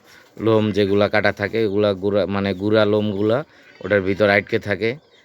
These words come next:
প্লাস এই ধুলাবালি, এই যে লোমের ভিতরে যে ময়লাগুলা থাকে, সেই ময়লাগুলা কিন্তু আপনার এই দুই ব্লেডের মাঝখানে পড়ে ঘষা খায়। ঘষা খাইতে খাইতে ব্লেডের উপর একটা স্ক্র্যাচ পড়ে, দাগ পড়ে। দাগ পড়ার পরে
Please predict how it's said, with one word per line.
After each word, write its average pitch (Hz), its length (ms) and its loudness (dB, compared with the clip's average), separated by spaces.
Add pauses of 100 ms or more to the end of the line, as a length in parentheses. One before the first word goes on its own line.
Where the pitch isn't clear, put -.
(200)
প্লাস 104 400 2 (120)
এই 104 220 0
ধুলাবালি, 104 800 0 (220)
এই 101 100 -4
যে 101 160 -2
লোমের 113 340 -2
ভিতরে 107 300 0
যে 107 100 0
ময়লাগুলা 104 500 2
থাকে, 98 360 -4 (460)
সেই 104 280 0
ময়লাগুলা 104 600 2
কিন্তু 107 420 -6 (360)
আপনার 110 400 -2 (420)
এই 101 480 2 (220)
দুই 120 240 0
ব্লেডের 120 380 2
মাঝখানে 120 480 0
পড়ে 117 360 0
ঘষা 107 340 -2
খায়। 135 260 0 (460)
ঘষা 104 260 2
খাইতে 120 280 2
খাইতে 123 360 2
ব্লেডের 117 400 0
উপর 117 200 -2
একটা 117 380 0 (140)
স্ক্র্যাচ 120 400 -2
পড়ে, 117 240 0
দাগ 107 300 0
পড়ে। 117 280 0 (480)
দাগ 110 260 2
পড়ার 120 260 4
পরে 131 420 2